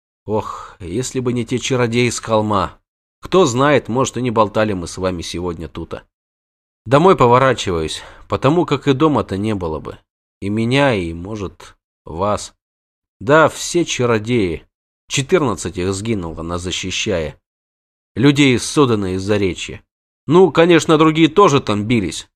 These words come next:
Воины и рыцари, да и крестьяне, кто мог, схватили вилы да мотыги, а то и просто колья.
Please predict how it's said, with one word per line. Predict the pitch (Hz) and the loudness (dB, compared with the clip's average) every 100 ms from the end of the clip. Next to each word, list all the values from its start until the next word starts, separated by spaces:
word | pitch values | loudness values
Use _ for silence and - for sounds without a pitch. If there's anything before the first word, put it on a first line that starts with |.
| _ | _
Воины | 90 110 170 196 156 107 | -6 2 6 6 6 2
и | |
рыцари, | 92 110 151 - 117 104 82 _ _ - | 2 4 2 2 0 0 -4 _ _ -2
да | 127 | 4
и | 202 | 4
крестьяне, | 196 196 - - 208 151 | 4 2 0 2 4 4
кто | 98 - | 0 -4
мог, | 98 101 110 | -2 -2 -6
схватили | - 135 135 165 147 | -4 0 2 2 2
вилы | 131 160 110 | 2 2 2
да | 101 | 2
мотыги, | 101 104 110 95 85 71 _ _ _ | 0 -2 -4 -4 -6 -10 _ _ _
а | 113 | -2
то | 135 226 | 2 2
и | 147 | 2
просто | 120 135 120 - 90 | 2 2 2 -4 -6
колья. | - 98 87 71 | -4 -4 -4 -8